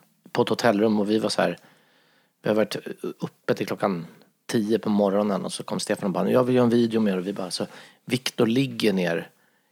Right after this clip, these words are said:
i sängen och spelar fiol. Liggfiol, inte så ofta man ser, men, nej, men den kan jag rekommendera, den videon är väldigt fin. Men jag fick lite sådär,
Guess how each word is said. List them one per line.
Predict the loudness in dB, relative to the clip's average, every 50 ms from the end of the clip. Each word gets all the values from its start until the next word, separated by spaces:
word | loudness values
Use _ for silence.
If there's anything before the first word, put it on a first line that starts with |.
| _ -8
i | -4
sängen | 0 2 2 4 4 2 2 0
och | -2 -4
spelar | -4 -4 -4 -4 -4
fiol. | -4 -4 -4 -4 -4 -6 -10 -12 -12 -14 -16 _ _ _ _ _ _ -4 0 2
Liggfiol, | 2 2 2 0 -8 -12 -12 -12 -6 0 0 2 2 2 0
inte | -2 -2 -4 -6
så | -8
ofta | -8 -8 -8
man | -6 -6 -4
ser, | -4 -4 -4
men, | -4 -4 -4 -2
nej, | 0 0
men | 0 0 -2 -4 -6 -10 _ _
den | -4 -2 0
kan | 2 4 4
jag | 4
rekommendera, | 2 0 2 4 4
den | 4 4 4 4
videon | 4 4 4 4 2 2
är | 2
väldigt | 0 -2 -4 -2
fin. | -2 0 0 2
Men | 2 0 0 -2 -6 -12 -18 -16 -16 -14 -14 -14 -16 -16 -8 -4
jag | -2 -2 0
fick | 0 2
lite | 2 2 2 2
sådär, | 2 4 4 6 4 4 2 0